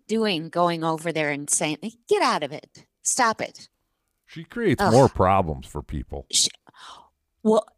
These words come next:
Speaker 1: it was her fault that poor Donna went through what she did.
Speaker 2: Right.
Speaker 1: You saw that episode.
Speaker 2: Yep.
Speaker 1: Mm-hmm.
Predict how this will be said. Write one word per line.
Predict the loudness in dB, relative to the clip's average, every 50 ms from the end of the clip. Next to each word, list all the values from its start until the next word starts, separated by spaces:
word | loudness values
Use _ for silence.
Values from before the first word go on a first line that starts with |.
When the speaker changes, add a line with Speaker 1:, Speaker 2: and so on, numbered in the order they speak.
| _ _ _ -4
Speaker 1:
it | -4 -2 -2
was | -2 -2 -2 -2
her | -2 0 0 0 0 -2
fault | -4 -8 -2 2 2 4 4 4 2 0 -2 -8 -14 -16 -16 _ _ _ _ _ _ _ _ _ _ _ _ _ _ _ -10
that | -2 0 2 2 4 2 0 -2 _ _ _ _ _ _ _ _ _ _ _ _ _ _ _ _ _ _ -4
poor | 0 2 2 2 0 -2
Donna | -4 -2 0 0 0 0 0 -2 -4 -4 -4 -6
went | -8 -6 -4 -4 -4 -4 -8
through | -10 -10 -8 -8 -6
what | -4 -4 -4 -2 -2
she | -2 -2 -2 -4 -6 -6
did. | -6 -6 -6 -6 -8 -10 -12 -14 _ _ _
Speaker 2:
Right. | -18 -16 -14 -14 -12 -12 -12 -14 -16 -18 _ _ _ _ _ _ _ _ _ _ _ _ _ _ _ _ _ _ _ _ _ _ _ _ -4
Speaker 1:
You | 0 0 2
saw | 2 2 2 2 0 0
that | 0 0 0 0 0 -2 _ _ _ _ -8
episode. | -8 -8 -6 -4 -2 -2 -2 -2 -6 -10 -8 -10 -10 -10
Speaker 2:
Yep. | -12 -12 -14 -14 -14 _ _ _ _ _ _ _ _ _ _ _ _ _ _ _ -10
Speaker 1:
Mm-hmm. | -8 -6 -6 -6 -6 -6 -6 -6 -4 -6